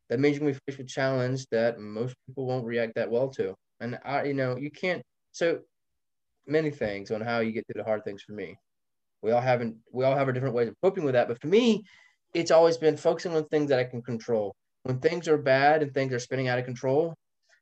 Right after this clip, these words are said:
and you wanna feel like you win, like, you gotta get, you gotta win every day, right? So I like to focus on things that I can do to help me feel like I am winning, even if it's small win. And,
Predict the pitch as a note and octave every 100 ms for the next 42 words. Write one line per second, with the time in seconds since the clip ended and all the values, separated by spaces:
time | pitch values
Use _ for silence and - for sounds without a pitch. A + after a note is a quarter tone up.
0 | _ _ _ _ C3 C3 C#3+ F3+ - F#3+
1 | E3 - C3+ B2+ C3 A2+ G2 A2 F#2+ -
2 | - C3 E3+ F3 D#3+ D3+ D3 C#3 C#3 C3+
3 | B2 A2+ A2 G#2 G2 E2+ F#2 A#2+ B2+ -
4 | _ _ _ - B2+ D3 D3+ D#3 D3+ D3
5 | C3+ C#3 B2+ A#2+ B2+ B2 A#2 C#3 C3+ -
6 | - D3 B2+ B2+ B2+ A#2+ A2 A2+ - B2+
7 | B2+ B2 A#2+ A2+ A2 A2+ _ _ _ D3
8 | D#3 D3+ D3+ - - - C3 B2+ A#2+ A#2
9 | F#2+ E2+ - _ A#2+ A#2+ A#2+ A#2 G#2+